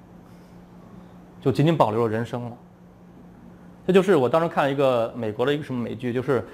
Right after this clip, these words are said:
他可能录音录了可能几十个小时的录音，然后，然后去，去，去分析嘛，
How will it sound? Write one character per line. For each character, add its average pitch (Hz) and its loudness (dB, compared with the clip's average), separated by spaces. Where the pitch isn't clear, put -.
他 160 2
可 151 0
能 151 0
录 160 0
音 170 -2
录 160 0
了 113 0
可 104 -8
能 127 -4
几 127 -4
十 123 -4
个 160 2
小 110 0
时 110 -10
的 110 -2
录 117 -2
音， 113 -4
然 120 6
后， 127 0
然 117 -2
后 127 0
去， 117 -4
去， 120 -6
去 - -6
分 127 0
析 123 -4
嘛， 101 -4